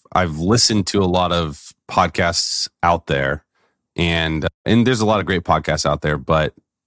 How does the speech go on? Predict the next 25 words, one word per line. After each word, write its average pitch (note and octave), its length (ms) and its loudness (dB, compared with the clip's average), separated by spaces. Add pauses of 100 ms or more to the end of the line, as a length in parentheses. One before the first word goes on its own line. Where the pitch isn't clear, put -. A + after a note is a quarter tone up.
it's F2+ 320 -2
very G2+ 280 0
high F#2+ 200 0
level. E2 640 0
It's D#2 220 -2
kinda, E2+ 220 0
like, D#2 240 -2 (380)
quick - 320 -2
tips, - 420 0
which G#2+ 160 -2
is G2 80 2
all F2+ 300 2
helpful. E2+ 500 -2
But D#2+ 220 -2
I D#2+ 80 0
think - 400 -4 (160)
what E2+ 480 0 (560)
I've, F2 280 2 (220)
I've E2 400 -2
learned F2+ 560 2
is D#2+ 120 -2
that F2 120 2
there's D#2+ 180 0
a D#2+ 80 2
second F2+ 800 0